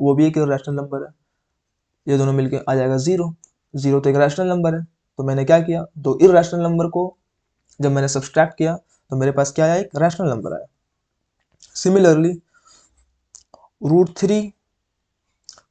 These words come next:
into, root three into two root three,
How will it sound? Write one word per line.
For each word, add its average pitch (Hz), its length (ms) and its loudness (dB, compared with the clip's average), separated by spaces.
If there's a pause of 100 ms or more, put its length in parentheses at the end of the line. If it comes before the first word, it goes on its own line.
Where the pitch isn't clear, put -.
(880)
into, 190 540 0 (1160)
root 147 220 0
three 180 300 0
into 175 320 -2 (500)
two 190 200 2
root 190 280 0
three, 190 260 -8